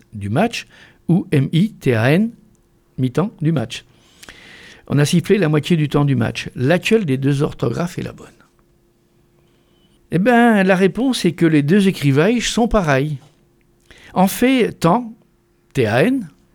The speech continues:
donc de mi-temps, M I T A N, était la première manière en français d'écrire le temps, T E M P S, le temps qui passe. Ça, c'est attesté en mille quatre cent soixante et un.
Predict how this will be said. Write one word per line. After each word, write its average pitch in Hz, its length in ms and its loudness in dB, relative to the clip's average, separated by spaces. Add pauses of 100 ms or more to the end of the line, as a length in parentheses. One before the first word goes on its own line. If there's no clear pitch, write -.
(180)
donc 117 220 -2
de 123 120 0
mi-temps, 127 540 -2
M 131 160 -2
I 139 200 -2
T 113 160 -4
A 113 100 -4
N, 240 280 -2 (340)
était 214 200 0
la 240 120 2
première 226 420 2
manière 185 580 2
en 135 60 -4
français 170 560 -2 (300)
d'écrire 175 480 0
le 151 140 2
temps, 196 440 -4
T 156 160 0
E 170 60 0
M 214 160 -2
P 127 180 0
S, - 320 -8 (720)
le 117 100 -2
temps 143 180 -2
qui - 140 -6
passe. - 380 -12 (400)
Ça, 208 120 0
c'est 185 140 0
attesté 175 480 0
en 143 80 0
mille 185 220 2
quatre - 140 -6
cent 175 120 -2
soixante - 400 -6
et 107 60 -6
un. 104 80 -10